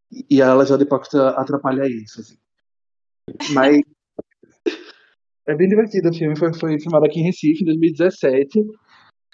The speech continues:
e circulou em alguns festivais. Foi pro, pro Festival de Tiradentes, o Janela Internacional de Cinema e tal. Foi um filme que chegou a circular, assim,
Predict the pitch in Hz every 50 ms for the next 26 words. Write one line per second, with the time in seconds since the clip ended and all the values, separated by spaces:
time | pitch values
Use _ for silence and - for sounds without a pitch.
0 | _ _ _ _ - - 156 151 - 170 160 - 185 175 156 151 151 156 156 156
1 | 160 - - _ _ - 151 151 151 139 135 _ _ - 143 135 139 143 - 151
2 | 147 - - 135 123 127 135 135 127 - 135 120 - 131 127 117 - - - -
3 | 131 123 - 127 123 - 139 139 147 143 131 117 123 143 147 131 117 107 - -
4 | - _ - - _ _ - - _ _ _ _ _ - 131 131 135 131 127 123
5 | 131 131 135 143 135 131 131 - 143 131 131 131 131 - 165 156 143 127 120 127
6 | 139 139 131 - 123 117 120 139 139 - _ _ _ _ _ _ - _ _ _
7 | _ _ _ _ - 151 143 139 139 135 147 139 135 - 151 - - 147 160 156
8 | 151 - 156 - - - 190 175 139 123 127 143 160 160 - - 151 143 139 151
9 | 185